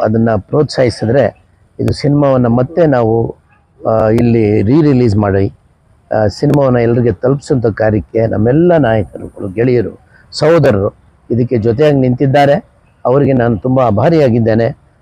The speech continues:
ನನ್ನ ಗೆಳೆಯರು, ಪತ್ರಕರ್ತರು ಆಗಿರುವಂಥ, ಪ್ರತಿಭಾವಂತರು ಆಗಿರುವಂತಹ ಮಹಿಪಾಲ್ ರೆಡ್ಡಿ ಮುನ್ನೂರವರು ನಮಗೆ ಎಲ್ಲ ರೀತಿಯ ಸಹಕಾರವನ್ನು ಕೊಟ್ಟಿದ್ದಾರೆ. ಈ ಚಿತ್ರದಲ್ಲಿ ವಿಶೇಷವಾಗಿ ಒಂದು, ಆ, ಪಾತ್ರವನ್ನು ಸಹ ಅವರು ಯಶಸ್ವಿಯಾಗಿ ಮಾಡಿದ್ದಾರೆ.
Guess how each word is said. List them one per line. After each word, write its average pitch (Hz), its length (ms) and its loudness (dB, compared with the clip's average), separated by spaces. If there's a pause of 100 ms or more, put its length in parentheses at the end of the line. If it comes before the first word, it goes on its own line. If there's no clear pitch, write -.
(140)
ನನ್ನ 123 200 0
ಗೆಳೆಯರು, 147 800 0 (140)
ಪತ್ರಕರ್ತರು 151 640 0
ಆಗಿರುವಂಥ, 123 540 0 (560)
ಪ್ರತಿಭಾವಂತರು 151 760 2
ಆಗಿರುವಂತಹ 117 600 0
ಮಹಿಪಾಲ್ 135 500 0
ರೆಡ್ಡಿ 123 180 -2
ಮುನ್ನೂರವರು 117 720 0 (480)
ನಮಗೆ 123 200 0
ಎಲ್ಲ 143 220 2
ರೀತಿಯ 131 420 0
ಸಹಕಾರವನ್ನು 123 640 -2
ಕೊಟ್ಟಿದ್ದಾರೆ. 120 520 -4
ಈ 170 40 -2
ಚಿತ್ರದಲ್ಲಿ 185 600 0 (460)
ವಿಶೇಷವಾಗಿ 196 760 2
ಒಂದು, 165 380 2 (420)
ಆ, 123 60 0
ಪಾತ್ರವನ್ನು 160 680 0
ಸಹ 135 120 -4
ಅವರು 127 420 2
ಯಶಸ್ವಿಯಾಗಿ 127 580 -2
ಮಾಡಿದ್ದಾರೆ. 104 480 -2